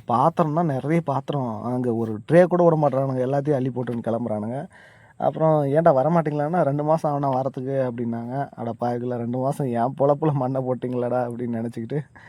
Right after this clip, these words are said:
ஏன்னு கேட்டா, மாசம் அது வார வாரம், அஹ், ஞாயிற்றுக்கிழமைனா பிக்கப்புக்கு வருவேன். முந்நூறுரூவா கொடுப்பாங்க. பிக்கப் பண்ணி கொண்டு போய் ட்ராப் பண்ணணும்.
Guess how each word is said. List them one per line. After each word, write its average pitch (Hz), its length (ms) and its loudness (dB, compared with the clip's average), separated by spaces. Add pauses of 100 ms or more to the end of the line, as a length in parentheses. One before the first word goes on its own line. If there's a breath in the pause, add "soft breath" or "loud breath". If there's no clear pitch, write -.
(260 loud breath)
ஏன்னு 139 240 0
கேட்டா, 147 360 6
மாசம் 143 640 0
அது 135 240 -2
வார 139 280 4
வாரம், 160 460 2
அஹ், 131 260 0
ஞாயிற்றுக்கிழமைனா 131 680 -2
பிக்கப்புக்கு 131 280 -4
வருவேன். 131 440 -2
முந்நூறுரூவா 131 340 0
கொடுப்பாங்க. 120 580 -4 (240)
பிக்கப் 139 260 -2
பண்ணி 151 200 -2
கொண்டு 139 260 0
போய் - 0 -
ட்ராப் 123 320 0
பண்ணணும். 120 360 -2